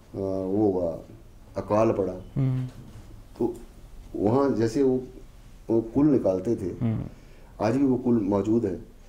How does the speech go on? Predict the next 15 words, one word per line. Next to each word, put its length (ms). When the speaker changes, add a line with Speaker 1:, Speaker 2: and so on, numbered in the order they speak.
Speaker 1:
तो 80
जैसे 300
वो 100
उस 180
कुल 280
को, 100
अ, 680
लेके 280
जा 160
रहे 180
थे, 180
तो 60
वो 80
बीच 240
में 300